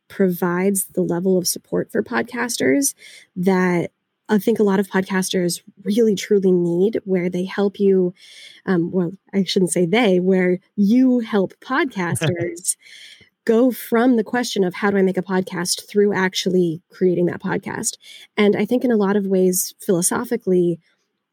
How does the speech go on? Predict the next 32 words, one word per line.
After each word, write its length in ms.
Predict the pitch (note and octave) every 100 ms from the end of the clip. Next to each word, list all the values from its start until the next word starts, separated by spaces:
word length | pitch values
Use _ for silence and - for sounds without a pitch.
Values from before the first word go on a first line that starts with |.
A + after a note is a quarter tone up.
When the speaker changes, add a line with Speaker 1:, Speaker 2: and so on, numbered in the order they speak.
| -
Speaker 1:
Descript 380 | A3 - G#3 -
tries 280 | G3 F#3
to 80 | -
do 60 | F3+
the 100 | F#3
same 220 | - F3+
thing, 440 | F3+ F4 G#2 G3 G#3
where 260 | F#3 F#3
it's, 460 | C#3 F#3 - - - _ _ _ -
"How 500 | - A3+ A3 A#3 A#3+
do 260 | G3 G#3+ -
I 600 | F#3+ F#3 F3+ F3 F3 F3 _ _ _ _ _ _
edit? 440 | F#3+ E3+ - - - -
How 140 | F#3+
do 140 | G#3+
I 120 | G#3 G3
create 760 | - G3+ F3+ F3 - - - _ _ _
a 160 | F#3+ F3
professional 560 | E3 G3 - F3+ F#3+ F3
quality 500 | - E3 E3+ E3 -
audio 340 | E3+ F3+ F3
file?" 540 | - D3 - A2+ G#3 - - - - -
And 200 | G#3 G#3
we 140 | G3 A3+
try 220 | - A#3
to 200 | A3 F3
walk 380 | - F#3 F#3+ G3
th-, 100 | - -
creators 520 | - G#3 F#3+ F#3 E3+ -
through 240 | - G#3
that 180 | F#3+ -
process 680 | - E3+ G3 - C#4+ D#4